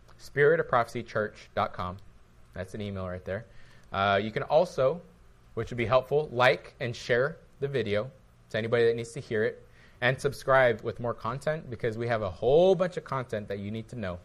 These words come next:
So praise God for that. And then also one way to help is to donate, because we have missionaries with boots on the ground currently. They're in Hon-, Honduras, um, and we're just praying for them. We're praying for their safety. We're praying for the word of God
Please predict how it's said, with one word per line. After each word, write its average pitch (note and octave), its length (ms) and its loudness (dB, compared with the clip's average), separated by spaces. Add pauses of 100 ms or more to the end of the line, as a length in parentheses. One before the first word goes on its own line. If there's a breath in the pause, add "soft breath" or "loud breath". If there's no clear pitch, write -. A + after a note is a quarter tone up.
(440 loud breath)
So A2+ 140 -2
praise B2+ 280 4
God B2 200 4
for G#2+ 120 -6
that. G2 300 -2 (680 soft breath)
And A#2 160 -2
then A#2+ 380 0
also C3+ 480 2
one B2+ 240 -2
way B2+ 180 2
to B2 120 -8
help B2+ 360 0
is A2+ 320 -4
to - 140 -12
donate, C#3 560 -2 (460)
because A#2+ 400 0
we B2 120 -2
have B2 260 2
missionaries B2 600 -4 (460 soft breath)
with G#2+ 220 -8
boots E3 240 0
on D#3+ 80 4
the D3+ 80 -2
ground A#2 440 -2
currently. G#2+ 540 -4 (200)
They're G#2+ 160 2
in G#2 120 -2
Hon-, G#2+ 260 -6
Honduras, C3+ 680 -2 (460 soft breath)
um, G2 440 0 (160)
and G#2+ 160 -4
we're A2+ 120 -4
just A2 200 -8
praying A#2 240 -4
for G#2 140 -8
them. A2 280 -4
We're G#2+ 120 -8
praying A#2 240 -4
for A2+ 100 -8
their G2+ 140 -6
safety. A2+ 520 -6
We're G#2 120 -8
praying A#2 260 -4
for A2+ 120 -4
the G#2+ 80 -2
word G#2+ 200 -2
of G2+ 140 -6
God G#2+ 340 0